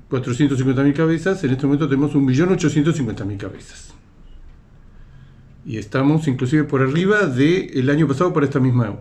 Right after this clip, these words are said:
época. O sea que el tema de los feedlot han vuelto a llenarse y todavía esa oferta de hacienda la vamos a tener en los mercados. Ya hay alguna insinuación de que los feedlot tienen más hacienda para ofertar, especialmente hacienda liviana. Clima,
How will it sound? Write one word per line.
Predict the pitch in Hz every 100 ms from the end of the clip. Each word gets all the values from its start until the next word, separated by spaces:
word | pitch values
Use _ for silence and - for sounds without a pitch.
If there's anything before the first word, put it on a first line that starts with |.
| -
época. | 113 - - -
O |
sea | 127 123
que | 131 131 -
el | 123 120
tema | 165 185 190 175
de | 139 139 143 - - - -
los | 139 131 139
feedlot | 196 196 190
han | 151 139
vuelto | 151 180 165
a | 160
llenarse | 147 170 202 202 208 208
y | 143
todavía | 131 151 147 170 175
esa | 156 147 147
oferta | 120 - 156 147 147
de | 135
hacienda | 131 143 139 151 135
la | 117
vamos | 120 120 123
a |
tener | 123 123
en | 127
los | 123
mercados. | 127 123 139 135 139 - - - - - - - -
Ya | 180
hay | 190
alguna | 160 139 151
insinuación | 139 143 120 110 127
de | 120
que |
los | 107
feedlot | 117 120
tienen | 123 117
más | 113 127
hacienda | 123 123 120
para | 113
ofertar, | 101 113 151
especialmente | 127 - 110 120 120
hacienda | - 101
liviana. | 92 90 - - - - - - - - - - - - - - - -
Clima, | 127 151 180 208 226